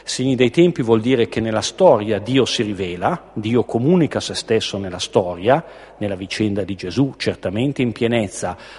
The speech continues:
ma anche nei vari momenti della storia, ma anche l'uomo e l'umanità, eh, si rivelano a loro stessi nella storia. Quindi la storia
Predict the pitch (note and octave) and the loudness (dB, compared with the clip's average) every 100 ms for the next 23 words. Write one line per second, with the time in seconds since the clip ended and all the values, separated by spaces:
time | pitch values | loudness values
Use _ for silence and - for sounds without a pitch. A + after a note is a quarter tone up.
0 | - G#2 A#2 A#2 - A2 G#2 G2+ D#3+ C3 | -8 -4 -2 -4 -2 -2 0 2 2 4
1 | A2 G#2+ A#2 G#2+ G#2 G2+ G2 - G2+ F2 | 2 2 0 0 -2 -4 -6 -4 -4 -4
2 | F2 G2+ D3+ - - - - A#2 D#3 G3 | -4 0 0 -2 -20 -18 -8 0 2 4
3 | - C#3+ D3 G3 F#3+ C#3+ C#3+ C3 A#2+ G3+ | 2 2 4 4 4 4 4 2 0 -2
4 | F3 - - - - A2+ G#2+ - B2+ A#2 | -2 -6 -12 -18 -6 -4 -2 -2 0 2
5 | B2 A#2+ A#2 A2+ A2 - - B2 A#2+ A#2 | 2 2 2 2 -2 -4 4 6 6 4
6 | - A#2 G#2 - A2 G2+ F#2+ - - F#2+ | 0 -2 -2 -4 -6 -6 -6 -8 -10 -12
7 | - E2 E2 - _ _ - - F3 A#2+ | -12 -14 -18 -20 _ _ -18 -4 0 2
8 | C#3+ - G#2+ F#2 G2+ G#2 | 0 2 2 2 0 -2